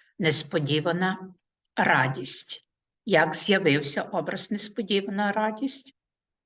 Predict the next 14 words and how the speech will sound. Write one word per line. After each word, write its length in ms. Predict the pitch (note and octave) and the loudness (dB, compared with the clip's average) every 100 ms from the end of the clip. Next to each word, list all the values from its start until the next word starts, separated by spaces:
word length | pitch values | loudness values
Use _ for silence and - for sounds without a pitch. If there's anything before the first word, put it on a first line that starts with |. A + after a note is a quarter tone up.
| _ _ _ _ _ | _ _ _ _ _
Це 180 | - F#3+ | 0 4
легенда 580 | D#3 F3 G3+ G3+ A3+ A#3+ | 4 4 2 2 2 0
про 280 | - - | 0 -4
благочестивого 1000 | F#3 F#3+ F#3 F#3 F#3 - - F3 F#3 F3+ F#3+ | -2 0 0 0 -2 -2 0 0 0 -2 -2
розбійника. 920 | F#3+ F3+ F3+ D3+ D3+ D#3 - - - _ _ _ _ - | -2 -2 -2 -2 -4 -10 -12 -12 -12 _ _ _ _ -8
Широке 520 | - - A3 A3 G#3+ B3+ | 0 4 6 6 6 6
розповсюдження 960 | B3 - D4 C4+ - A#3 G3+ A3 A3 | 4 2 2 2 2 0 0 0 0
святині 480 | G#3+ - - G#3+ A#3 | 0 -2 -2 -2 -2
почалося 600 | A#3 A#3 A#3 A#3 A3+ - | -2 -4 -2 -2 -4 -6
з 100 | - | -6
п'ятдесятих 760 | - E3 F3+ - F3 F3+ E3+ - | -4 -2 -2 0 0 0 -6 -6
років 360 | C#3+ - F3 F3 | -8 0 0 0
вісімнадцятого 840 | G3 F#3 - F3+ D#3 C#3+ - D#3+ C#3+ | -2 0 0 2 2 2 2 0 -4
століття. 720 | - D#3+ D3 D3 C#3+ C#3+ | -2 -2 -2 -2 -4 -6